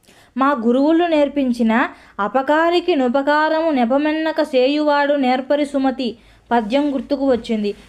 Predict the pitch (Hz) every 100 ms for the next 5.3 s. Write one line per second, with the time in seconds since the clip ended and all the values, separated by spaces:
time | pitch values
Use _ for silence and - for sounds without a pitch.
0 | - 226 269 233 226 247 302 339 302 269
1 | 262 262 311 285 262 247 233 247 302 311
2 | 302 302 269 254 233 - 220 214 214 220
3 | - - 240 254 254 269 294 311 330 320
4 | 262 240 294 294 247 262 311 285 269 247
5 | 226 220 214